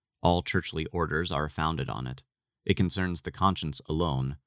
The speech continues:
which seeks help, consolation, and salvation in its own works. The conscience imagines that it can wrestle heaven away from God and thinks about how many requests it has made, how often it has fasted, celebrated Mass, and so on.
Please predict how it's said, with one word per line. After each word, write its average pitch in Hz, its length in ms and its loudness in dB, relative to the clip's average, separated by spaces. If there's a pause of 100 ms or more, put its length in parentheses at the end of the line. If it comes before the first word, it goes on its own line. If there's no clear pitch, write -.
(160)
which 90 220 0
seeks - 320 -6
help, 76 260 2 (220)
consolation, 73 760 0
and 80 160 -6
salvation 67 840 -2
in 85 60 -4
its 73 140 -4
own 67 220 -4
works. 80 460 -6 (880)
The - 60 -4
conscience 107 540 4
imagines 80 680 0
that 80 140 -2
it 69 240 -2
can 76 220 -2
wrestle 73 460 -2
heaven 76 400 -2
away 76 200 -2
from 76 180 -8
God 71 420 2
and 76 160 -8
thinks 92 220 -4
about 78 320 -2 (300)
how 101 120 4
many 90 220 4
requests - 640 -2
it 73 100 -2
has 65 220 -2
made, 65 340 -4 (320)
how 90 100 6
often 80 520 -2
it - 100 -4
has 73 120 0
fasted, 80 640 -2
celebrated 78 540 -2
Mass, 71 440 -4
and 76 160 -4
so 85 240 -2
on. 62 320 -6